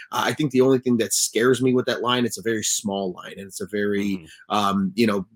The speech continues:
Speaker 1: they
Speaker 2: It's all
Speaker 1: thrive
Speaker 2: right-handed as well.
Speaker 1: Yes, they thrive a lot on skill and things like that. So, um, you know, ideally, will it work out for the whole season? Probably not.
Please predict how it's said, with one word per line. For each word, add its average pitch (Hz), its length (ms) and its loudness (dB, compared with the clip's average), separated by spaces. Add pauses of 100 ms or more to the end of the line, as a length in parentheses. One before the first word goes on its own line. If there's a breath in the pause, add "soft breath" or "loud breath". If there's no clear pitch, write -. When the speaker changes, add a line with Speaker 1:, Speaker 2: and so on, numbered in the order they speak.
(120)
Speaker 1:
they 127 80 8
Speaker 2:
It's 120 100 4
all 113 120 2
Speaker 1:
thrive 127 260 4
Speaker 2:
right-handed 90 320 -2
as 82 160 -14
well. 87 160 -12
Speaker 1:
Yes, - 420 2
they 139 140 4
thrive 147 340 2
a 143 40 4
lot 135 220 4
on 120 180 2
skill 135 600 2
and 113 160 0
things 117 240 -2
like 104 220 -6
that. 104 260 -4
So, 107 300 -2 (240 soft breath)
um, 113 420 0
you 143 140 4
know, 123 180 2
ideally, 143 840 6 (1200)
will 139 200 8
it 135 80 4
work 143 240 4
out 131 180 0
for 127 80 -6
the 113 60 -4
whole 123 200 0
season? 139 440 -4
Probably 240 240 2
not. 123 240 0